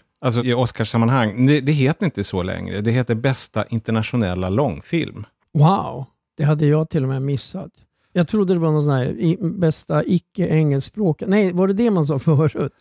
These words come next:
Speaker 1: Ja, jag känner igen det. Om det någonsin hette så officiellt, det är inte jag människa att svara på. Och jag har <laughs> ändå kommenterat Oscarsgalan ett flertal gånger i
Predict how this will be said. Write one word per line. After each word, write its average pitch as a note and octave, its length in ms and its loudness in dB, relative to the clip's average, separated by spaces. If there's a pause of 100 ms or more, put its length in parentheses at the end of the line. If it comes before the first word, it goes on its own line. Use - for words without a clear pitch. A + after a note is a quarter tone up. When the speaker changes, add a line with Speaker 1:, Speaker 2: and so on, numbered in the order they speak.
Speaker 1:
Ja, E3 460 2
jag D#3 160 2
känner F#3 220 2
igen F3+ 400 2
det. G#2 120 2
Om C#3 160 0
det D#3+ 160 2
någonsin D#3+ 400 2
hette E3+ 240 0
så A#2+ 160 -4
officiellt, C3+ 480 -2
det D3+ 60 -2
är E3 40 2
inte E3 180 -2
jag A2+ 220 4
människa A#2 400 0
att G#2+ 180 -2
svara A2 340 0
på. A#2+ 140 -4
Och A2+ 100 2
jag A#2+ 120 4
har B2 320 2
<laughs> - 0 -
ändå A#2+ 200 2
kommenterat B2+ 680 0
Oscarsgalan G#2 680 -2
ett G2+ 100 -8
flertal G#2 380 -4
gånger G#2 260 -2
i G2 60 -6